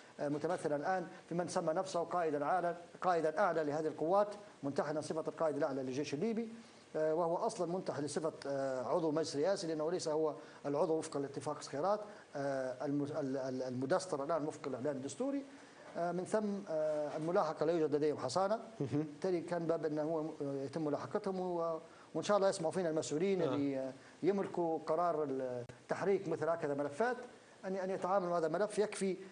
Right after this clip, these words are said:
Speaker 1: آه، جلوس وصمت و-، و-، وردود أفعال يعني. و-
Speaker 2: تعتقد فعلًا دكتور عاطف أنه يمكن الاستناد إلى هذا الإقرار الأممي الآن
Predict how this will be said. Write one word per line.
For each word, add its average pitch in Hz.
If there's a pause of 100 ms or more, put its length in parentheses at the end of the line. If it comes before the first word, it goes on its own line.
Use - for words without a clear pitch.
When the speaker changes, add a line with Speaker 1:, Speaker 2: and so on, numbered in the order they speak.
(140)
Speaker 1:
آه، 156
جلوس 180
وصمت 160
و-، 165 (280)
و-، 156
وردود 170
أفعال 151
يعني. 117
و- 131 (320)
Speaker 2:
تعتقد 175
فعلًا 208
دكتور 156
عاطف 170
أنه 151
يمكن 185
الاستناد 156
إلى 147
هذا 151
الإقرار 165
الأممي 156
الآن 165